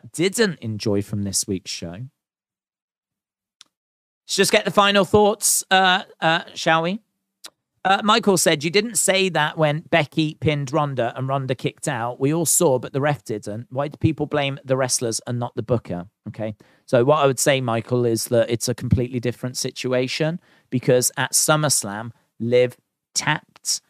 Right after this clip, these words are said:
She should have actually lost the match. So what we saw at SummerSlam was that the person that won the match tapped and actually should have lost.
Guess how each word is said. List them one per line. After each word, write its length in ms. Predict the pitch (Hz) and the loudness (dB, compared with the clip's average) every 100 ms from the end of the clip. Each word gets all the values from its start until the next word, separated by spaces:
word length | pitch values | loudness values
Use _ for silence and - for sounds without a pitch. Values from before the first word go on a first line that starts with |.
| _ | _
She 180 | - | -4
should 220 | 127 147 131 | 0 2 2
have 200 | 127 - | 0 -2
actually 580 | 139 - - 147 123 120 | -8 -8 -6 -4 -2 -4
lost 880 | 113 110 107 117 - - - - - _ _ _ | -4 -2 0 -2 -2 -6 -6 -10 -20 _ _ _
the 100 | 147 | 0
match. 540 | 143 170 - - - - _ | 2 0 -4 -10 -10 -12 _
So 240 | - 135 127 | 0 0 2
what 300 | 143 147 135 | 0 0 0
we 120 | 135 | -4
saw 420 | - - 156 135 | -2 2 4 4
at 100 | 127 | 0
SummerSlam 800 | - 160 147 131 - 95 110 131 _ _ _ | 0 0 0 -2 -2 -6 -10 -14 _ _ _
was 220 | 127 127 - | -2 -2 0
that 340 | 131 127 - _ _ | 2 2 0 _ _
the 120 | - 123 | -10 -2
person 640 | 143 139 139 - 147 135 | 2 4 4 0 -2 0
that 180 | 123 - | -2 -4
won 440 | 113 139 156 147 | -2 2 2 2
the 60 | 123 | -4
match 540 | 107 104 - - - - _ _ - | -6 -8 -8 -8 -10 -12 _ _ -4
tapped 540 | 151 131 - _ - - | -2 -2 -4 _ -16 -6
and 160 | 135 139 156 | -6 -6 -4
actually 800 | 165 - - 117 104 101 110 - _ | -4 -6 -6 -4 -4 -6 -10 -14 _
should 260 | - - 120 | -4 0 0
have 140 | 110 | 0
lost. 460 | 117 135 - - | 0 0 -2 -10